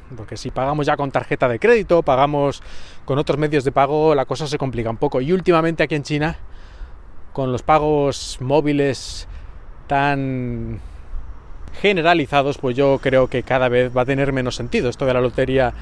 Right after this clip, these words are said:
porque si todo el mundo paga con Alipay o similar, pues el restaurante tiene bastante difícil esconder sus ingresos. Pero bueno, sea como sea, esa es la razón por la que se hacía esta, o se hace todavía esta lotería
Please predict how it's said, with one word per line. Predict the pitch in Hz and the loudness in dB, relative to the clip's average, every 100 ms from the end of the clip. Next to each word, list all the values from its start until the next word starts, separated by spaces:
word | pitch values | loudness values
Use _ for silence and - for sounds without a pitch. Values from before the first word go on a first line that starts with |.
| - - - | -14 -12 -6
porque | 127 - 120 113 117 | -4 0 0 0 -4
si | - 139 | -6 -2
todo | 147 156 | 2 4
el | |
mundo | 156 147 | 4 2
paga | 143 143 135 127 - - - - - - | 4 4 4 2 -2 -12 -14 -16 -14 -6
con | - 139 131 | 0 2 2
Alipay | 131 127 147 147 143 | 0 2 4 4 2
o | |
similar, | - 160 139 135 143 151 - - - - - - - | 2 2 4 4 2 -2 -10 -10 -10 -10 -10 -12 -8
pues | 113 - | -6 -2
el | 117 120 117 | 0 2 0
restaurante | 127 - 135 143 151 | -2 0 0 2 0
tiene | 143 151 147 | 0 0 2
bastante | 135 117 151 139 | 2 0 -4 -2
difícil | 143 147 131 143 147 - - - - | -2 -2 -2 0 -2 -6 -14 -10 -6
esconder | 117 - 117 120 123 | -6 -4 0 2 2
sus | 139 - | 0 -6
ingresos. | 101 101 92 - - - - - | -6 -8 -10 -12 -12 -12 -14 0
Pero | 175 | 4
bueno, | 190 127 | 4 4
sea | 202 | 2
como | 151 143 | 2 0
sea, | 185 185 190 - - - - - | 4 4 4 0 -14 -16 -12 0
esa | 165 160 160 | 0 2 2
es | |
la | 151 147 | 2 2
razón | 135 - 214 185 | 2 2 2 2
por | 143 | 2
la | 131 | 2
que | 127 | 0
se | 131 | -2
hacía | 160 147 | 0 0
esta, | - 135 127 120 117 | 2 2 4 2 0
o | 135 | -2
se | - | 0
hace | 170 139 107 | 0 0 -4
todavía | 127 127 160 | 0 2 2
esta | 110 143 | 2 2
lotería | 139 147 143 139 170 143 | 2 0 0 2 4 2